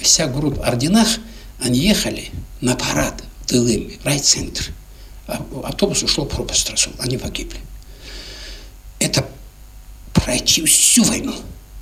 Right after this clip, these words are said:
выжить, вернуться и ехать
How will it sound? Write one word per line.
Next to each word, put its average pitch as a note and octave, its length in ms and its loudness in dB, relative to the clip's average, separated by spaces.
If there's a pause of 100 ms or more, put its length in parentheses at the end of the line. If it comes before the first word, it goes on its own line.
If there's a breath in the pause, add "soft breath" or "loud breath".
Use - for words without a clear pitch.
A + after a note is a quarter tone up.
(260)
выжить, - 720 2 (640 loud breath)
вернуться E3 760 4 (880 loud breath)
и D3 60 4
ехать F3 560 4